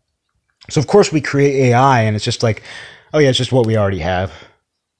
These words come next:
This is, this isn't a new thing." Um, but, uh, it, it is interesting to me, like, going back to that, the image generator I was talking about,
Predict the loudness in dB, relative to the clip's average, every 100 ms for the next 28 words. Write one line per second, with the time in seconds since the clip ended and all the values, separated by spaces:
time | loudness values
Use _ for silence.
0 | _ _ -6 -4 0 -2 0 0 2 0
1 | 0 2 4 2 0 0 -2 -2 -6 -14
2 | _ _ _ _ _ _ _ _ _ _
3 | _ _ _ _ _ -20 -20 _ _ _
4 | _ _ _ -10 -2 0 2 0 0 -2
5 | -2 -8 -12 -20 -20 -20 -20 -20 -20 -20
6 | -18 -16 -16 -16 -20 -20 _ -20 _ -2
7 | -2 -2 0 2 2 2 2 4 4 4
8 | 0 -2 0 2 2 2 0 -2 -8 -8
9 | -2 0 4 4 2 0 2 2 0 -4
10 | 0 4 4 2 2 2 4 4 4 4
11 | 2 0 0 0 0 2 2 2 -4